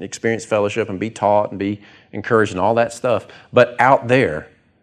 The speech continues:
you're actually stepping into what God is leading you into. For men, a lot of times, there's not much space for it because it's, I have to provide for my family, you know, I have to make sure that I'm not watching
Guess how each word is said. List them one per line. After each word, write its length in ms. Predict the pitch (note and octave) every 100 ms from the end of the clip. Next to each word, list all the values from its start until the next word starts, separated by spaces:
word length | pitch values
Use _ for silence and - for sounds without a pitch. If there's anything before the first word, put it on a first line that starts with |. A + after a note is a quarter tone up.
| _
you're 220 | G#2+ A2+ A#2+
actually 480 | C#3 - C#3+ B2+
stepping 640 | A#2+ - - D3+ D3+ C#3+ C3+
into 340 | C#3 C3 C3
what 200 | A2 G#2
God 200 | G#2 G2+
is 80 | F#2+
leading 360 | F#2 G2 F#2 F2+
you 100 | F2
into. 460 | A2+ G#2+ D#2+ C#2+ - - - _
For 180 | - E3+
men, 380 | G#3 B3+ C#4 -
a 100 | B2
lot 220 | A2 C#3
of 60 | F#3
times, 520 | F3+ F#3 G3 G3+ - - _
there's 180 | - F#3
not 220 | G3+ G#3
much 240 | E3 E3+ -
space 340 | - D3+ F3+
for 280 | - D#2 -
it 160 | - - _ _ _ _ -
because 540 | G#2 - A#2 A2+ A2
it's, 420 | A#2 G#2 - - -
I 260 | F2+ E2+ D#2+
have 160 | F#2 -
to 200 | E2+ D2+ _ _ - -
provide 340 | G2 F2 G2
for 80 | F2+
my 140 | E2+
family, 580 | E2+ C3+ D#3+ E3+ E3+ E3 - - - -
you 100 | F#2
know, 100 | F#2
I 80 | F#2
have 160 | F#2
to 80 | F2+
make 220 | F#2 F#2+
sure 340 | - A2 G2+ F#2+
that 240 | F2+ -
I'm 300 | F#2 E2+ E2 _ - -
not 320 | - G#2+ G2
watching 560 | G#2 G#2+ G#2+ F#2 F2 E2